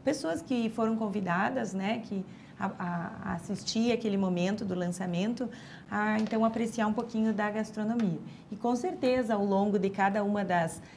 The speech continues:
ah, festividades que vão ser desenvolvidas a partir de agora,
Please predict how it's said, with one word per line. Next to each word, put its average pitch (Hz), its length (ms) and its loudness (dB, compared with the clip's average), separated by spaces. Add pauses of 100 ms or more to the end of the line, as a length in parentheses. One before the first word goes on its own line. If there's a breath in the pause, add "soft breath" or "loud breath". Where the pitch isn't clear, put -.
(180 loud breath)
ah, 175 280 2
festividades 196 880 0
que - 100 -6
vão 185 220 0
ser 190 240 -2
desenvolvidas 180 500 -2
a 180 60 0
partir 175 280 -6
de 170 100 -4
agora, 180 520 -2